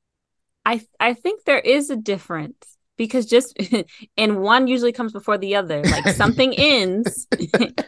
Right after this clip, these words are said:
Speaker 1: it could be you're ending it on your side between a per-, a particular relationship with a person or, you know, a particular situation. And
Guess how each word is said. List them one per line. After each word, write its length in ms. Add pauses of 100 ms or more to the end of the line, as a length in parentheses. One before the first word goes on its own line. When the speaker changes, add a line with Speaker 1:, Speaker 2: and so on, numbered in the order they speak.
(500)
Speaker 1:
it 240
could 160
be 340
you're 280
ending 360
it 80
on 160
your 200
side 520
between 640
a 80
per-, 220
a 60
particular 440
relationship 420
with 140
a 40
person 680
or, 460
you 140
know, 100
a 40
particular 420
situation. 840 (560)
And 560